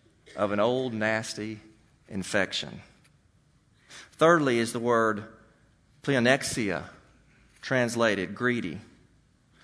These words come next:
It comes from the word pleon and exo, which literally means, "I want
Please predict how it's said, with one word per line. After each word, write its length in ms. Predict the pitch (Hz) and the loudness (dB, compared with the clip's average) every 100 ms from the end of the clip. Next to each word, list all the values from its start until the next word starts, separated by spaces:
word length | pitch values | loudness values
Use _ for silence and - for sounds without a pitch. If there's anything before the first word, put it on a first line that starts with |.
| - - | -16 -8
It 80 | |
comes 280 | - 170 165 | 2 4 4
from 100 | 156 | -2
the 60 | 135 | 2
word 260 | 127 110 | 2 2
pleon 640 | - - 170 110 85 80 90 - _ _ _ - | -2 -4 -2 -2 -2 -4 -8 -16 _ _ _ -4
and 140 | 113 | -4
exo, 540 | - 123 - 101 76 82 - - - _ _ | 0 -2 0 -2 -2 -6 -16 -20 -20 _ _
which 200 | - 123 | -6 -2
literally 420 | 156 185 160 113 101 | 2 4 4 0 -2
means, 720 | 104 98 90 87 - - - _ _ _ _ _ - | -2 -4 -6 -10 -10 -12 -18 _ _ _ _ _ -6
"I 180 | 113 117 | 0 2
want 420 | 107 98 85 - | 0 -4 -6 -8